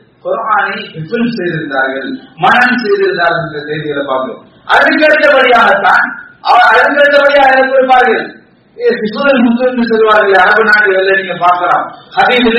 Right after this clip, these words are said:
select பண்ணப்பட்ட ஒரு புத்தகத்தை மனனம் செய்ய வைப்பார்கள். அதே போன்று, அ-, அ-, இல்முன் நஹு, அரபு இலக்கணத்தோடு சம்பந்தப்பட்டது, பலாகா, அது போன்ற ஏனைய விஷயங்களை, சின்ன சின்ன விஷயங்களை பிள்ளைகளுக்கு மனனம் செய்து கொடுப்பதுதான் நமது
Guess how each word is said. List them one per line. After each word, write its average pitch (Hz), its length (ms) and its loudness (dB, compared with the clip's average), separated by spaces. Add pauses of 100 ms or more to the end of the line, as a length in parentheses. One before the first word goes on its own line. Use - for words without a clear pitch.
(140)
select 220 360 -2
பண்ணப்பட்ட 208 440 0
ஒரு 196 260 4
புத்தகத்தை 202 460 -6
மனனம் 180 380 -6
செய்ய 170 160 -8
வைப்பார்கள். 156 460 -2 (280)
அதே 269 240 2
போன்று, 254 320 4 (360)
அ-, - 360 4 (160)
அ-, - 180 -2
இல்முன் 240 360 2
நஹு, 202 260 0 (380)
அரபு 214 300 2
இலக்கணத்தோடு 220 600 0
சம்பந்தப்பட்டது, 180 680 -2 (280)
பலாகா, - 520 2 (280)
அது 240 160 0
போன்ற 262 340 2
ஏனைய 269 300 0
விஷயங்களை, 220 520 -4
சின்ன 247 220 -14 (120)
சின்ன 214 260 -6
விஷயங்களை 196 480 -8
பிள்ளைகளுக்கு 190 640 -4 (340)
மனனம் 220 540 0
செய்து 208 260 -2
கொடுப்பதுதான் 185 840 0 (320)
நமது 185 340 -4